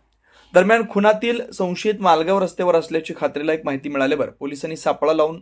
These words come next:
दोन आरोपींना पकडलं. त्यामध्ये अभिजित सर्जेराव जांभळे, वय एकोणीस, राहणार गुंडेवाडी, तालुका मिरज, आणि विनायक उर्फ बंडू बाळू मोहिते, वय पस्तीस, राहणार मंगसोळी, तालुका अथनी, जिल्हा बेळगाव,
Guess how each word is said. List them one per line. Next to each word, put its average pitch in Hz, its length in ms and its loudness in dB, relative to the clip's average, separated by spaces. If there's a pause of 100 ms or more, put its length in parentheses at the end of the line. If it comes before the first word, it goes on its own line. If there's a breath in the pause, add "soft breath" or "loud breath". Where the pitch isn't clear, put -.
दोन 156 260 -2
आरोपींना 156 420 0
पकडलं. 110 400 -8 (640)
त्यामध्ये 170 260 4
अभिजित 170 360 4
सर्जेराव 175 460 2
जांभळे, 160 420 2
वय 165 180 2
एकोणीस, 156 440 -6
राहणार 147 260 0
गुंडेवाडी, 143 520 2
तालुका 139 320 -2
मिरज, 139 320 2 (640)
आणि 147 160 -4
विनायक 170 340 2
उर्फ 196 240 2
बंडू 165 380 2
बाळू 170 280 4
मोहिते, 156 360 -4
वय 160 140 2
पस्तीस, 143 460 -4
राहणार 143 280 0
मंगसोळी, 135 580 -2
तालुका 147 320 2
अथनी, 147 360 -2
जिल्हा 143 240 2
बेळगाव, 135 460 2